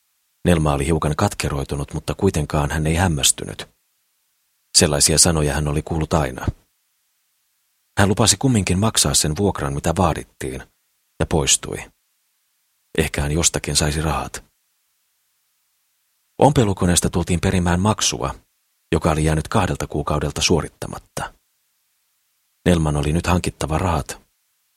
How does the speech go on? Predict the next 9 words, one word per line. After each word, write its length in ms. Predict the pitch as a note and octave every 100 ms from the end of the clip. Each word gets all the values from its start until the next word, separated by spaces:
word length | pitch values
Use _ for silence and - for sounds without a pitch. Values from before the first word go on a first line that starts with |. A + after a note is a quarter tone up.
| -
taikka 240 | E2+ -
kone 300 | - F2 C#2
vietäisiin 500 | D2+ D2+ D2+ E2+ D2+
pois. 380 | D#2+ C2 - - _ _ _ _ _ _ _ _ _ _ _ _ _ D#2+
Ei 100 | D2+
ollut 200 | C#2 E2+
rahaa, 500 | F2+ D2+ C#2+ C#2 - _ -
ei 120 | D#2+
toivoa. 600 | - E2 C#2 B1+ A1+ -